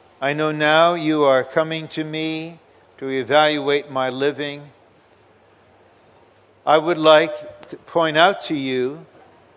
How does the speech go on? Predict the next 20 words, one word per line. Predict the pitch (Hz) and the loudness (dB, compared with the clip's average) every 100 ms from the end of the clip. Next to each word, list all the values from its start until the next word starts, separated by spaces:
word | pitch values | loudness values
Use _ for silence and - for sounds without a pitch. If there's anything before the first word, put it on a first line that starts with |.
| _ 139 | _ -2
that | 143 | 4
I | 170 | 4
had | 165 165 156 - | 4 0 -2 -4
a | 139 | -6
very | 123 101 196 196 147 123 110 95 | -6 0 2 2 0 -4 -8 -8
difficult | 113 107 120 - 117 98 - - - | -8 -8 -14 -8 -8 -8 -16 -20 -10
wife." | 113 104 95 - _ _ _ _ _ _ _ _ _ - - - - - 480 480 - - 587 - - - - - 440 640 - - - _ _ _ - - - - _ - | -6 -6 -6 -20 _ _ _ _ _ _ _ _ _ -20 -20 -20 -20 -20 -20 -20 -20 -20 -20 -20 -20 -20 -20 -20 -20 -20 -20 -20 -20 _ _ _ -20 -20 -20 -20 _ 0
Well, | 156 | 2
let | 180 214 | 2 0
me | 208 185 | -2 -4
pause | - 175 175 170 - | 4 6 6 2 -4
here | 139 127 | -4 -4
to | 123 | -6
tell | 147 143 | -4 -2
you | 135 | -4
something | - 135 123 123 120 | -6 -8 -8 -12 -8
I | 123 123 | -6 -6
think | 139 123 - | -10 -14 -10
you'll | 127 113 | -8 -8
enjoy. | 110 98 123 113 92 85 | -12 -8 -4 -4 -6 -12